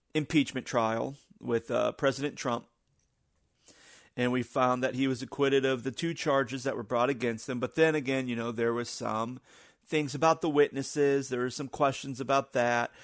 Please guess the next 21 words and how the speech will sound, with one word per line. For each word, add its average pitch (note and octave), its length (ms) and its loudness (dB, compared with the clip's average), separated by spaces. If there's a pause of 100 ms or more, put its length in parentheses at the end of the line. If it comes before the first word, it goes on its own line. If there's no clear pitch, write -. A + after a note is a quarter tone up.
(220)
even C#3 420 2
with C3 480 -2
Mitt C#3 240 2
Romney C3 520 4
kind B2 260 -2
of A#2+ 260 -2 (1300)
voted B2 640 4 (300)
yes C#3 340 6
for D3+ 120 0
an C3+ 60 2
impeachment C3 520 -2
on B2 260 0
one C3+ 200 2
of A#2+ 80 -4
the A#2+ 80 -2
two C3 300 -2
articles A#2+ 560 0
of A#2+ 100 -2
impeachment. C3 680 -4 (340)
You A#2+ 120 -6
know, B2+ 280 0